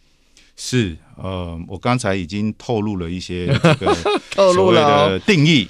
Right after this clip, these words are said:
Speaker 1: 哦，
Speaker 2: 嗯。
Speaker 1: 在我们投资里面呢，我们都先说，“诶，那你的定义是什么？”我们现在就来定义一下。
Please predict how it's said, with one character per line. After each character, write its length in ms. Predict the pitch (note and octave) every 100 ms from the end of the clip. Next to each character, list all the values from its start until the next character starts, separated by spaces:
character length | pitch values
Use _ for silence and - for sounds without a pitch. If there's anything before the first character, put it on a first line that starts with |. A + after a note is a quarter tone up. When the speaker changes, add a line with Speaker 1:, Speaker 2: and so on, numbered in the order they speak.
| -
Speaker 1:
哦， 320 | G2 F#2+ E2+
Speaker 2:
嗯。 40 | F#2+
Speaker 1:
在 120 | D#3
我 100 | B2
们 140 | G#2+
投 120 | G#2+ G#2+
资 160 | C3
里 160 | B2 F2+
面 240 | G#2+ G#2
呢， 140 | F#2 F2+
我 80 |
们 140 | E2+ G2
都 100 | A#2+
先 180 | B2 A#2
说 240 | A#2 A#2+ - _
，“诶， 160 | A#2 F3
那 120 | F#3+
你 100 | G2+
的 100 | E2
定 240 | F2 B2+ G2
义 120 | F#2+
是 120 | F#2
什 160 | - -
么？” 60 | -
我 60 | E2
们 100 | F2+
现 100 | A#2
在 60 |
就 100 | G#2+
来 120 | G2
定 200 | E2+ G#2
义 60 | E2+
一 60 | E2
下。 260 | E2+ -